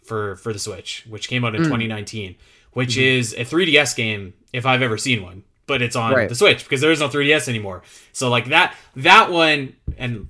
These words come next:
Speaker 1: obvi-, uh, you know, obviously I'm a Zelda guy, but, like, that, that one was a little bit tougher for me 'cause I was just like, "Man, I can beat this game in, like, in, like, ten hours." But, I mean, at the end of the day, everything I said still applies. It's got a ton of polish. It's fun. It's a quality experience. So I was like,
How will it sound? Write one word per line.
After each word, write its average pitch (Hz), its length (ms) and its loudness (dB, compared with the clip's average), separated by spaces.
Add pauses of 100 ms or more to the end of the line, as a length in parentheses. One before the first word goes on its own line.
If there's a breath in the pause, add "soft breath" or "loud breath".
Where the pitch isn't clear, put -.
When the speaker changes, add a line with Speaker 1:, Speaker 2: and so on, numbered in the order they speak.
(120)
Speaker 1:
obvi-, 120 340 -6
uh, 110 40 -6
you 110 140 -8
know, 95 80 -10
obviously 120 300 -6
I'm 113 100 -4
a 104 40 -8
Zelda 151 260 -2
guy, 90 260 -10 (120)
but, 123 100 -8
like, 107 160 -8
that, 151 220 2
that 190 220 4
one 196 180 0
was 147 160 -2
a 143 60 2
little 160 280 0
bit 160 240 0
tougher 160 400 -2
for 135 160 -6
me 131 360 -2
'cause 127 240 -10
I 120 80 0
was 117 120 -2
just 120 140 -6
like, 120 240 -4 (680 soft breath)
"Man, 107 300 -10
I 95 80 -6
can 113 220 -6
beat 120 180 -2
this 107 140 -6
game 113 260 -4
in, 101 80 -6
like, 92 320 -12
in, 104 160 -16
like, 95 180 -16
ten 113 220 -8
hours." 127 380 -4
But, 156 200 -2
I 151 100 2
mean, 147 140 -2
at 135 120 -2
the 135 80 4
end 131 80 2
of 113 80 -4
the 113 40 -10
day, 160 360 4 (200 loud breath)
everything 143 300 2
I 117 80 2
said 135 240 0
still 120 160 -4
applies. 123 380 0
It's - 80 -14
got 104 160 -8
a - 20 -14
ton 165 240 -8
of 135 80 -6
polish. 123 380 -4
It's - 120 -10
fun. 135 440 -4
It's 110 160 -10
a - 20 -10
quality 120 400 0
experience. 127 540 -4
So 110 120 -6
I 110 120 -2
was 110 100 -6
like, 113 160 -4